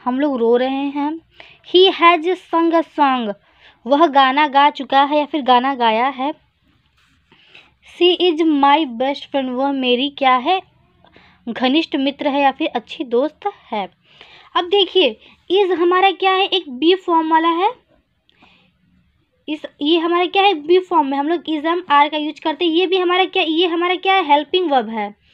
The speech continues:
और ये क्या है हमारे? ये भी हेल्पिंग वर्ब है। और ये क्या है हमारा? मेन वर्ब का थर्ड फॉर्म है। तो मैंने क्या कहा, जिसमें टेंस के रूल लगते हैं वो हमारे सब क्या होते हैं? फाइनाइट वर्ब। अब आइए नॉन फाइनाइट वर्ब के बारे में पढ़ते हैं।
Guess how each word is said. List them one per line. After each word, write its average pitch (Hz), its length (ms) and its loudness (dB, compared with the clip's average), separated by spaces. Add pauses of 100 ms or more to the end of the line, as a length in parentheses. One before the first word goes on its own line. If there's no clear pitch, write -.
(400)
और 262 80 0
ये 311 140 0
क्या 330 180 -2
है 339 120 2
हमारे? 330 280 0
ये 294 220 -2
भी 302 120 -2
हेल्पिंग 330 380 -4
वर्ब 339 180 -2
है। 330 100 -6
और 302 160 -2
ये 294 160 -8
क्या 320 160 -8
है 302 100 -6
हमारा? 311 240 -2
मेन 254 300 -6
वर्ब 262 140 -4
का 392 200 -4
थर्ड 262 280 -6
फॉर्म 220 320 -8
है। 208 120 -12 (520)
तो 339 60 -6
मैंने 339 220 0
क्या 370 240 0
कहा, 370 200 -2
जिसमें 339 340 -4
टेंस 359 360 -6
के 359 180 0
रूल 330 220 0
लगते 349 280 -2
हैं 359 60 0
वो 339 140 -2
हमारे 339 280 -2
सब 349 180 -8
क्या 330 140 -4
होते 349 200 -4
हैं? 370 120 -4
फाइनाइट 302 560 -4
वर्ब। 214 320 -8 (540)
अब 311 120 0
आइए 359 220 2
नॉन 349 300 0
फाइनाइट 349 360 -4
वर्ब 339 260 -2
के 349 120 -4
बारे 320 260 -2
में 339 80 -6
पढ़ते 285 320 -4
हैं। 285 280 -6